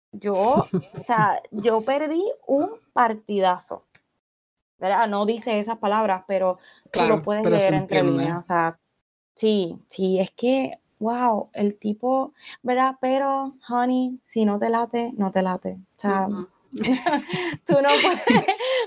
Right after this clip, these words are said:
Speaker 1: no puedes forzar algo que no lo hay. O sea, el tipo puede ser perfecto, es bello, es chulísimo, pero no late, no late.
Speaker 2: Nope. Definitivamente no lo puedes forzar. <laughs>
Speaker 1: Sí.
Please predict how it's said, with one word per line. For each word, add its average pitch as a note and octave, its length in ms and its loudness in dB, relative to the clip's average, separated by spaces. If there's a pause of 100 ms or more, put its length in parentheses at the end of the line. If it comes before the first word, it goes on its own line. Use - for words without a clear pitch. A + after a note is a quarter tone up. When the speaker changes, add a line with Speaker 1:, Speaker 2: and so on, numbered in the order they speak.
Speaker 1:
no E4 280 2
puedes C#4 420 0
forzar A3 640 -2
algo A#3+ 580 0
que G3 180 0
no F3+ 160 -2
lo E3+ 180 2
hay. D#3 200 -2
O - 200 -20
sea, F#3 160 0
el F3+ 100 -2
tipo G3+ 200 -2
puede G3 160 4
ser F#3+ 160 -6
perfecto, D4+ 680 0
es G3 120 -2
bello, A3+ 680 0 (500)
es G3+ 180 4
chulísimo, B3+ 720 0
pero F#3 560 0 (680)
no F#3 180 -2
late, C#4+ 360 0
no A3 160 2
late. - 340 -4 (360)
Speaker 2:
Nope. F#3 440 -2 (460)
Definitivamente G3 720 4
no F#3 80 2
lo F3 100 2
puedes F3 200 0
forzar. E3+ 360 -4 (380)
<laughs> - 440 -4
Speaker 1:
Sí. G3+ 380 2